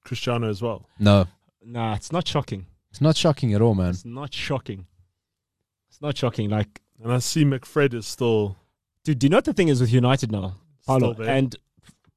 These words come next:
Speaker 3: please stop me if I'm wrong or correct me if I'm wrong. They can drop anybody and we're just like, "Okay."
Speaker 2: Nothing. I know. It's, it's all about the memes. Casemiro getting showcased before the game.
Speaker 1: <laughs>
Speaker 2: So let's talk a little bit about that United game, 'cause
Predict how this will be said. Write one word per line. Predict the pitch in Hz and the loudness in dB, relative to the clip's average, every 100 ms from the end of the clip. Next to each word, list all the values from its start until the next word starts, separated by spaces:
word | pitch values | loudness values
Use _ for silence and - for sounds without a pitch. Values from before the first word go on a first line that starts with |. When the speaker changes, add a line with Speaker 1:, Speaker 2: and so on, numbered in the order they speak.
| _ | _
Speaker 3:
please | - 180 165 143 | -4 2 2 0
stop | - 139 | -2 0
me | 139 | 0
if | 131 | 0
I'm | 123 120 | 0 -2
wrong | 113 | -2
or | 107 | -4
correct | - 120 | -4 -6
me | 120 | -6
if | 104 | -4
I'm | 107 | -2
wrong. | 101 90 _ _ _ _ _ _ _ _ _ _ _ _ _ _ _ _ - | -4 -6 _ _ _ _ _ _ _ _ _ _ _ _ _ _ _ _ -6
They | 147 | -2
can | 160 | 0
drop | 127 151 - | 2 2 0
anybody | 147 156 120 110 | -2 0 2 2
and | 107 | 0
we're | 107 | 0
just | 110 - | -2 -6
like, | 110 120 | -6 -8
"Okay." | - 104 - _ _ _ _ _ _ _ - - | -8 -10 -12 _ _ _ _ _ _ _ -16 0
Speaker 2:
Nothing. | 113 117 127 - - | 2 2 -2 -6 0
I | |
know. | 131 101 - _ - | 2 2 -4 _ -20
It's, | 120 - | -16 -14
it's | 147 135 | -12 -6
all | 151 | -4
about | 147 135 | -2 -2
the | 131 | 0
memes. | 131 127 - | 2 2 4
Casemiro | 156 135 135 127 135 131 123 | 2 4 4 6 8 8 6
getting | 101 120 123 - - - | 4 4 4 0 -8 -12
showcased | - 165 143 156 127 - | -2 2 2 2 0 0
before | 123 104 170 170 | -6 -2 2 2
the | 175 | 2
game. | 143 123 107 101 90 | 2 4 2 0 -8
Speaker 1:
<laughs> | - - 135 135 - 117 | -20 -18 -16 -16 -14 -10
Speaker 2:
So | 101 151 | 0 4
let's | 180 | 4
talk | - 220 | 4 4
a | 190 | 6
little | 147 | 6
bit | 139 | 6
about | 131 127 | 4 4
that | 135 120 | 4 2
United | 123 120 - 110 | 4 4 2 2
game, | 110 - _ | 0 0 _
'cause | - 151 | 2 2